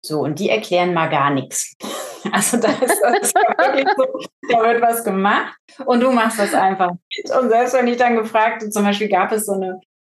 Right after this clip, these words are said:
so eine Stehmeditation. Wir haben in einer bestimmten Haltung gestanden und man sollte da die Augen nicht zumachen.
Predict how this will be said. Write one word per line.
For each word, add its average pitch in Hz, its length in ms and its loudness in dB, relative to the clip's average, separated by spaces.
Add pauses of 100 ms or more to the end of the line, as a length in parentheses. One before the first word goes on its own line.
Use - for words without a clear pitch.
so - 140 -6
eine 170 160 -2
Stehmeditation. 175 1400 0
Wir 165 80 2
haben 170 120 0
in 180 80 0
einer 175 120 0
bestimmten 208 580 -2
Haltung 202 600 0
gestanden 202 520 0
und 247 80 0
man 202 180 0
sollte 151 280 -4
da 196 160 2
die 233 120 -2
Augen 185 300 2
nicht 147 220 -6
zumachen. - 460 -6